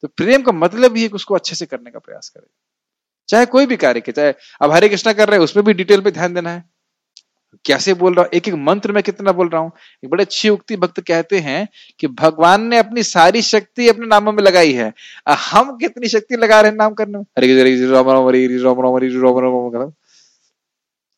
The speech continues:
तो हम जितनी शक्ति लगाएंगे उस वास्ते भगवान का और reciprocation प्राप्त होगा। तो ये बड़ा अच्छा बात है। हमने आज ये सीखा श्लोक में कि ज्ञान की उन्नति के बिना यज्ञ मात्र कर्म कांड जैसा बन जाता है।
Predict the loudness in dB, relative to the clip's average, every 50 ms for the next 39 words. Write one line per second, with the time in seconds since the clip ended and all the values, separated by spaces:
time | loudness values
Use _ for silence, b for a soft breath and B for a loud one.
0 | _ _ _ _ _ _ _ -12 -12 -6 -2 -2 -2 -2 -2 -4 -4 -4 -4 -4
1 | -2 -4 -6 -6 -4 -2 0 2 2 2 2 2 0 -2 -2 -4 -4 -4 -6 -8
2 | -8 -10 -12 -12 -14 -12 -6 -2 0 0 0 0 -2 -6 -8 -10 -10 -12 -12 -12
3 | -14 -16 -14 _ -12 -12 -12 _ _ _ _ _ _ _ _ _ _ _ _ _
4 | _ _ _ _ _ _ _ _ _ _ _ _ _ _ -18 -12 -12 -8 -6 -6
5 | -6 -6 -6 -8 -8 -6 -6 -6 -6 -8 -8 -8 -8 -4 -2 0 0 0 -2 -4
6 | -6 -6 -6 -6 -6 -6 -6 -6 -8 -10 -12 -12 -12 _ -16 -18 -16 -16 -20 -12
7 | -8 -6 -4 -4 -4 -4 -6 -8 -10 -10 -10 -12 -18 -18 -16 -16 -14 -14 -12 -12
8 | -12 -10 -10 -10 -10 -10 -8 -6 -6 -6 -6 -10 -8 -8 -6 -6 -6 -4 -2 -2
9 | -2 -4 -6 -10 -12 -12 -12 -14 -16 -16 -16 -18 -20